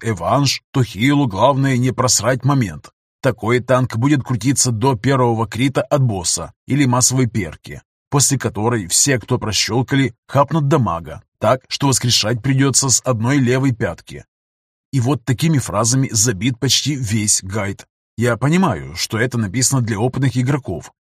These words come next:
но как танк будет крутиться? Что за массовые перки? И как выглядит дамаг, от которого надо воскрешать левую пятку? В итоге гайд, который я сегодня читал, не особенно большой, занял со всеми отсылками и переводами на человеческий язык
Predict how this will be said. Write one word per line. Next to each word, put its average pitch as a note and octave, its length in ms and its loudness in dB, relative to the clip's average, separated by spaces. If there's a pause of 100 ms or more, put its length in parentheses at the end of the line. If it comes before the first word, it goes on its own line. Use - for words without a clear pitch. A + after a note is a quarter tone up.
(100)
но A#2+ 280 0
как - 320 0
танк C#3 500 -2
будет C#3 240 2
крутиться? G2+ 640 -4 (220)
Что D#3+ 200 0
за C#3+ 120 2
массовые D3+ 440 2
перки? G#2+ 640 -4 (300)
И B2+ 100 0
как E3 260 2
выглядит C#3+ 420 2
дамаг, A2 640 0
от A#2+ 140 -4
которого D3 380 2
надо B2+ 240 2
воскрешать A#2 580 0
левую A#2+ 320 2
пятку? D#2 500 -8 (380)
В A2+ 80 -2
итоге A#2 440 0 (180)
гайд, G#2+ 340 -2
который C3 320 2
я C3 60 2
сегодня B2+ 340 2
читал, A#2+ 480 0 (100)
не D3 100 2
особенно G#2 400 0
большой, G#2+ 480 -4 (280)
занял A2+ 440 0
со - 160 0
всеми C3 280 2
отсылками B2+ 540 2
и B2+ 60 2
переводами B2 640 2
на B2 120 0
человеческий B2+ 600 2
язык A#2+ 460 0